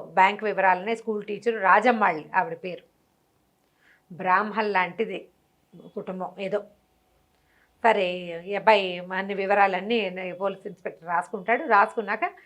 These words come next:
ఇతను మీ నాన్నగారి పేరు, తండ్రి పేరు చెప్పేసరికల్లా అతనికి తెలుస్తుంది ఇతను బాగా సంపన్నులు అది అని.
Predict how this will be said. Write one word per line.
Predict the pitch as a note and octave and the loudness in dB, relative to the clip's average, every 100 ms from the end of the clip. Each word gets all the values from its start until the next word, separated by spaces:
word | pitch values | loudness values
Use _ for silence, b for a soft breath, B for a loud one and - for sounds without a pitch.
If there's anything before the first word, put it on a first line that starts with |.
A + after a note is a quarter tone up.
| b b | b b
ఇతను | C4+ C4 | 2 2
మీ | A#3+ | 4
నాన్నగారి | A3+ A3+ C4 C4+ A#3 | 4 4 6 4 6
పేరు, | A#3+ A#3 | 4 4
తండ్రి | A#3+ A#3+ C#4 | 4 2 2
పేరు | D4+ C4 - | 4 4 2
చెప్పేసరికల్లా | A3 G#3+ - G3+ C4 D#4 | -2 -4 -6 -2 2 8
అతనికి | A#3+ A#3 G#3+ G#3 | 8 6 -2 2
తెలుస్తుంది | A#3+ B3+ - G#3 | 2 2 -4 -6
ఇతను | F3 G3 | -4 -2
బాగా | F#3 F#3+ A3 | 4 4 4
సంపన్నులు | G#3+ F#3+ F#3+ G#3+ G3+ G#3 | 0 -2 0 0 0 -2
అది | F#3 F#3+ | -2 -4
అని. | D#3+ | -8